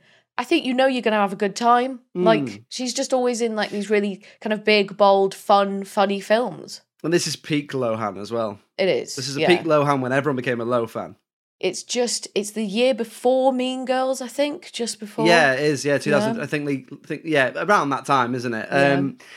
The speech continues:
Speaker 2: yeah, so it's our second, second Lohan film, which made you become a Lowe fan, and then if we do a third one, we can have a Lowe hat trick. So,
Speaker 1: Sounds good, sounds good.
Speaker 2: yeah.
Speaker 1: I'm sure I can pick
Speaker 2: Yeah.
Speaker 1: one. I'm sure I can
Speaker 2: <laughs>
Speaker 1: find
Speaker 2: I,
Speaker 1: one.
Speaker 2: I,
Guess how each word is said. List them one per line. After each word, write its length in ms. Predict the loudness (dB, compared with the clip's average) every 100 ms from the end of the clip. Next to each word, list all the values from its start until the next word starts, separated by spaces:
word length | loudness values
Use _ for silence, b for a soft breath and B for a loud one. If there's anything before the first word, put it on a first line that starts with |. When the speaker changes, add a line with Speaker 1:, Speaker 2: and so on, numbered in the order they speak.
| B B
Speaker 2:
yeah, 220 | 4 4
so 140 | 2 0
it's 220 | 0 0
our 100 | 0
second, 380 | 2 0 -2 -4
second 300 | -4 -2 0
Lohan 400 | 0 0 -2 -4
film, 240 | -4 -4
which 140 | -4 -6
made 220 | -6 -4
you 100 | -4
become 180 | -6 -8
a 40 |
Lowe 240 | -4 -4 -4
fan, 260 | -6 -8
and 180 | -6 -6
then 140 | -4
if 80 | -6
we 60 | -4
do 100 | -4
a 60 |
third 240 | -2 -2 -2
one, 100 | -6
we 60 |
can 100 | -6
have 80 | -6
a 40 | -4
Lowe 180 | -4 -4
hat 220 | -8 -8
trick. 380 | -10 -10 -14 _ _
So, 200 | -14 -4
Speaker 1:
Sounds 320 | -2 0 -2
good, 380 | -6 -8 -8 -8
sounds 240 | -2 0 2
good. 140 | 2
Speaker 2:
yeah. 40 | 0
Speaker 1:
I'm 60 |
sure 220 | 0 4 4
I 80 |
can 160 | 4 0
pick 220 | 2 2
Speaker 2:
Yeah. 80 | 4 2
Speaker 1:
one. 100 | 4
I'm 120 | 2 2
sure 180 | 4 6
I 60 | 4
can 160 | 4
Speaker 2:
<laughs> 0 |
Speaker 1:
find 380 | 4 6 4 6
Speaker 2:
I, 180 | 8 6
Speaker 1:
one. 100 | 2 B 2
Speaker 2:
I, 300 | 4 4